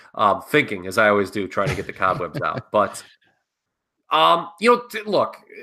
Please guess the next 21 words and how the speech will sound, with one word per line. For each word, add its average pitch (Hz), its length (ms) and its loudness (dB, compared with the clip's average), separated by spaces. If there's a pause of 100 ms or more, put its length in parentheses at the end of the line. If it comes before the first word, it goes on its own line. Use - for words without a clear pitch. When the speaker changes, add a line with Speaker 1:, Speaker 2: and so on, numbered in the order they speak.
(140)
Speaker 1:
we 151 100 -4
don't 143 160 0
know 123 440 4
the 127 60 -6
details. 120 280 0
Obviously, 117 360 0 (220)
being 190 220 0
on 135 120 0
Turner 110 360 0
is 90 120 -6
huge. 101 520 -10 (300)
Speaker 2:
Yeah. - 160 -6 (420)
Speaker 1:
Totally 139 540 4
legitimizes 98 800 -4
the - 80 -18
product. 107 640 0 (240)
Speaker 2:
Oh, 135 120 2
yeah, 98 200 2
Speaker 1:
Um, 95 80 2
Speaker 2:
historical 110 500 0
significance. 95 800 -8